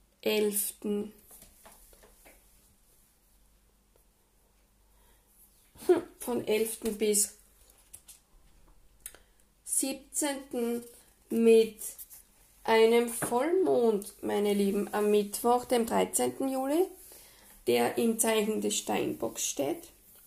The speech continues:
Falls da wer interessiert ist, was das alles genau bedeutet, bitte schaut's <clears throat> im Internet nach. Ich hab da leider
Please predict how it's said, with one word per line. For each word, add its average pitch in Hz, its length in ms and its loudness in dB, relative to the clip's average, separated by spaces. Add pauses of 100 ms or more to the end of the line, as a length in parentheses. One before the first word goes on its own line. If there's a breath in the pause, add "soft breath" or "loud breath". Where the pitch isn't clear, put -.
(1160 loud breath)
Falls 214 240 -2
da 233 140 -2
wer 208 320 2
interessiert 214 720 -2
ist, - 400 -2
was 220 200 -4
das 214 160 -2
alles 202 180 0
genau 202 200 -2
bedeutet, 202 520 -4
bitte 214 380 -2 (400 loud breath)
schaut's 202 500 2 (200 loud breath)
<clears throat> - 220 -18
im 226 840 4
Internet 202 480 4
nach. 202 260 2
Ich 220 100 -4
hab 202 160 -2 (200)
da 208 280 2
leider 202 460 2